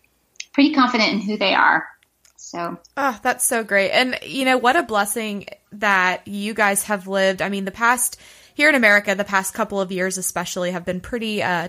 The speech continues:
Speaker 2: tense in the racial department. Um, I'm sure you guys have caught wind of that over in Kenya, but what a blessing that during these formative years, you guys have not been here with your, um,
Speaker 1: Right.
Speaker 2: with your Black children.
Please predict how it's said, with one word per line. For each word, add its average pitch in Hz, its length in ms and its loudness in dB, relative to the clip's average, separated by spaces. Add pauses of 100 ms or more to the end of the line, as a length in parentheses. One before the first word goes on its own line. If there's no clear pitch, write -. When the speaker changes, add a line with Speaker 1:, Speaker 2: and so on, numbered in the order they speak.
Speaker 2:
tense 214 520 2
in 226 160 -6
the 226 100 -2
racial 220 300 -4
department. 214 680 -4
Um, 185 420 0
I'm 196 120 -2
sure 190 160 -4
you 196 100 -4
guys 180 200 -2
have 185 120 -8
caught - 300 2
wind 190 260 0
of 196 120 -4
that 202 200 0
over 202 240 -4
in 202 140 0
Kenya, 208 360 2
but 196 240 2 (380)
what 240 140 6
a 254 40 6
blessing 208 560 4
that 175 540 6
during 185 280 6
these 175 180 0
formative 175 360 0
years, 170 300 0
you 175 80 -2
guys 170 200 0
have 170 100 -4
not 160 160 0
been 147 120 -4
here 147 360 0 (260)
with 175 200 2
your, 156 300 4
um, 139 200 2
Speaker 1:
Right. 165 180 2 (120)
Speaker 2:
with 190 140 -2
your 170 120 0
Black 156 200 -2
children. 226 520 -4